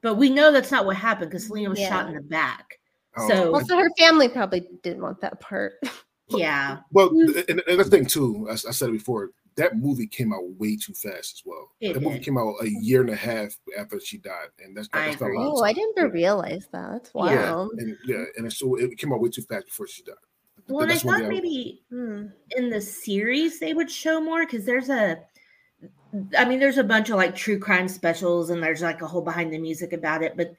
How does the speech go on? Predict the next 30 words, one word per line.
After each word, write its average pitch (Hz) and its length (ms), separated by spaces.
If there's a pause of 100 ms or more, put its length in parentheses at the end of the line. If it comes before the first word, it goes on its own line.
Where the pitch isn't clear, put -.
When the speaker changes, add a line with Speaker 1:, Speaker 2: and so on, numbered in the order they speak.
(300)
Speaker 1:
there's 214 260
one 226 300
where 220 140
they 190 180
tell, 214 480
like, 185 180
they 208 140
tell 240 240
you 240 160
what 190 100
happened 185 300
after 160 320
she - 180
got - 220
shot, - 400
'cause 190 120
she 277 260
was 370 180
able 220 300
to 156 220 (520)
run 196 280
out 214 260
of 202 100
there, 175 500 (320)
you 202 100
know, 180 160
walk 190 520 (280)
to 240 160
the 190 140
lobby 170 840